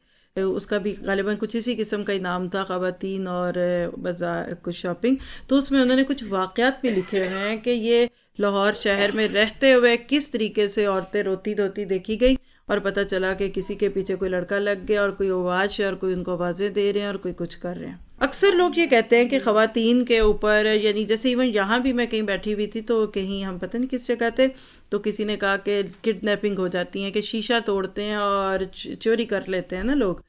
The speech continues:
साथ रखा पर्स उठा लेते हैं। आप शायद मेरे लिए जाने कहीं भी बात हो रही होगी, तो उन्होंने बताया कि वो बाहर से ताड़ रहे होते हैं और गर्म पत्थर मारते हैं और शीशा तोड़ते हैं, तो जो औरत drive कर रही होती है वो सटपटा जाती हैं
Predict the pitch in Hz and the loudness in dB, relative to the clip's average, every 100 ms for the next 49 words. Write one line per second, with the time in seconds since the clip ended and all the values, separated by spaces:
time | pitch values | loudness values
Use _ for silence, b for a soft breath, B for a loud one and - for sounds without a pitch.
0 | - 214 220 233 214 226 220 226 233 202 | 0 4 4 4 2 0 2 2 2 -2
1 | 190 185 180 175 196 254 269 196 196 - | 0 0 -2 -4 -6 -6 -4 -2 -2 -2
2 | 214 202 214 220 220 - - 208 208 269 | -4 -2 -2 0 0 -2 -10 -4 2 4
3 | 302 302 311 269 226 190 185 185 185 180 | 4 2 0 0 0 -2 -2 -2 -2 -4
4 | 180 262 b b b - 240 240 240 226 | -2 -4 b b b 0 4 4 2 4
5 | 214 220 226 226 214 208 202 202 214 208 | 4 6 4 2 0 2 2 0 0 0
6 | 190 196 220 233 220 233 214 196 196 190 | 0 0 2 0 0 -2 0 -2 -2 -2
7 | 185 214 214 208 208 220 220 208 196 208 | -4 -4 -2 0 -2 -2 -6 -6 -4 -2
8 | 208 214 208 196 214 214 202 190 190 190 | -2 0 0 0 -2 0 -4 -2 -2 -2
9 | 196 185 202 214 233 233 226 226 208 214 | -2 -2 -2 0 0 2 0 0 -4 -4
10 | 196 196 180 196 208 269 269 302 262 | -4 -6 -2 0 2 0 0 0 0